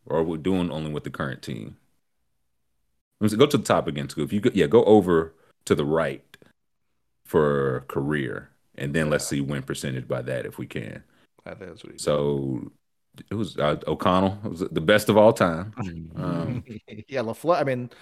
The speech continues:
Speaker 2: LaFleur is crazy high, and he's been doing it for a while. So he's
Speaker 1: I think LaFleur is A as well.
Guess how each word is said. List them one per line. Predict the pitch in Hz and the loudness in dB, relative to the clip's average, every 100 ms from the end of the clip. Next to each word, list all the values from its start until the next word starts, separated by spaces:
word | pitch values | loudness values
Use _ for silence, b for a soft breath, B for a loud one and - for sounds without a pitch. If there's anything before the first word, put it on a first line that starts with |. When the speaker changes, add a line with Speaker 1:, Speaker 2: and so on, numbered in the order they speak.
| b b - | b b -8
Speaker 2:
LaFleur | 117 147 202 | -2 2 2
is | 151 | 0
crazy | - 107 113 151 110 | -4 -6 -4 -4 -4
high, | 107 98 | -4 -4
and | 98 | -6
he's | 98 90 | -10 -8
been | 113 107 | -6 -4
doing | 113 120 101 | -4 -4 -6
it | - | -12
for | - 87 | -10 -10
a | |
while. | 76 92 78 - - 165 _ | -8 -8 -8 -8 -14 -16 _
So | - | -14
he's | 87 113 113 - - _ _ - | -8 -8 -8 -16 -20 _ _ 2
Speaker 1:
I | |
think | 123 135 | 6 8
LaFleur | 120 123 113 104 | 6 6 6 6
is | 85 | 4
A | - 76 | 0 -2
as | 76 | -4
well. | 76 71 65 | -4 -6 -6